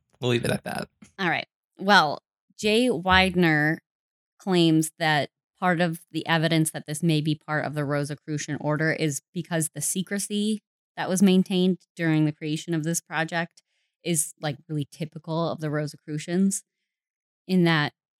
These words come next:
Speaker 2: they announced themselves to the world in the early sixteen hundreds with a bunch of anonymous manifestos that were sent around the world, and they became, like,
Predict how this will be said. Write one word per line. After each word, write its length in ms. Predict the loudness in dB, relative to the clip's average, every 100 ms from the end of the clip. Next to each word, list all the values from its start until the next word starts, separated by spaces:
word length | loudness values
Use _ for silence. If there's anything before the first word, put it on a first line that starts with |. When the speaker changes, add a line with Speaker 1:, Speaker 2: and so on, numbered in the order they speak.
| -4
Speaker 2:
they 160 | 2
announced 540 | 4 6 6 2 0 -10 _ -6
themselves 720 | 0 0 2 2 2 2 0
to 140 | 0 0
the 120 | 0
world 720 | 0 0 2 2 0 -4 -8 _ _ _
in 80 | 0
the 80 | 2
early 260 | 2 0 0
sixteen 440 | -4 -12 -2 0
hundreds 340 | 2 0 -2
with 160 | -6 -10 _ -14
a 40 |
bunch 360 | -10 -2 -2 0
of 40 |
anonymous 600 | 2 2 0 0 2 0 -4
manifestos 960 | -6 -6 -8 -16 -10 -6 -6 -8 -14 -18 _
that 160 | -6 -4
were 80 | -4
sent 360 | -4 -2 -2
around 600 | -2 -2 0 0 0 -2 _ -16
the 140 | -8
world, 380 | -4 -4 -4 -4
and 120 | -2
they 80 | -2
became, 340 | -2 -2 0
like, 180 | 0